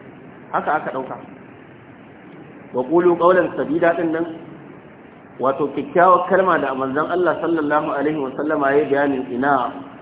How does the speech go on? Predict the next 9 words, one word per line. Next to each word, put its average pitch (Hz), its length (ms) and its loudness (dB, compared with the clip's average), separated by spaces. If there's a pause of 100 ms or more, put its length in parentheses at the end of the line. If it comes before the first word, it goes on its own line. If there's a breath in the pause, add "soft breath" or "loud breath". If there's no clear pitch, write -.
(640)
babu. 135 260 4 (840)
Wallahi 156 540 2
shi 160 80 -2
yasa 165 320 0
yanzu 151 180 -4
da 147 80 -4
yawa 160 220 4
yawan 147 220 2
mu 135 80 -4